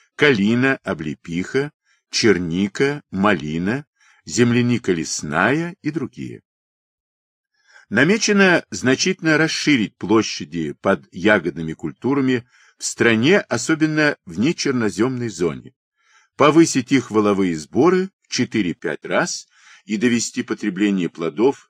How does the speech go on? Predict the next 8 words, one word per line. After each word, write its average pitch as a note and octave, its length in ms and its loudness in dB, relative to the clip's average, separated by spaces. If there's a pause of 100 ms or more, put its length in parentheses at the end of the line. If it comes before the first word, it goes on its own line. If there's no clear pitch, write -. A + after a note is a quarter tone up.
до A2+ 200 -2
десяти G2+ 480 -8
килограммов D#2+ 760 -6
на D#2 120 -16
человека B2+ 800 -6 (120)
в D#2 160 -20
год. E2 220 -12 (2750)
Земляника. B2+ 960 0